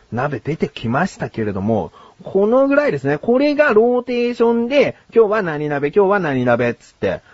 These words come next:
あのー、食べてますね。あと、担々鍋とか食べたかな。うん、ごまペーストが入って、辛みのある鍋。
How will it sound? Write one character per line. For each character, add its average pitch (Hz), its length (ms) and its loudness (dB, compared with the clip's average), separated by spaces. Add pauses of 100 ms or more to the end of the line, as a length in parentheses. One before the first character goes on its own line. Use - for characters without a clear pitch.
(140)
あ 101 260 -6
の 95 600 -6
ー、 - 80 -8
食 113 80 -4
べ 117 60 -4
て 101 80 -10
ま 92 80 -6
す - 100 -10
ね。 117 60 -4
あ 147 160 0
と、 120 100 -8
担 302 340 -2
々 277 220 -2
鍋 262 180 0
と - 60 -2
か - 80 -4
食 220 120 -4
べ - 40 -8
た 190 80 -6
か - 80 -8
な。 226 220 -2 (180)
う 101 380 -4
ん、 - 20 -14
ご 123 120 0
ま 170 180 0
ペ 160 260 -4
ー 147 40 -6
ス - 120 -14
ト 123 100 -2
が 123 120 -2
入 156 220 -2
っ - 20 -12 (240)
て、 240 200 2 (160)
辛 139 260 -2
み 139 120 0
の 139 140 0
あ 208 80 0
る 302 100 2
鍋。 113 320 -4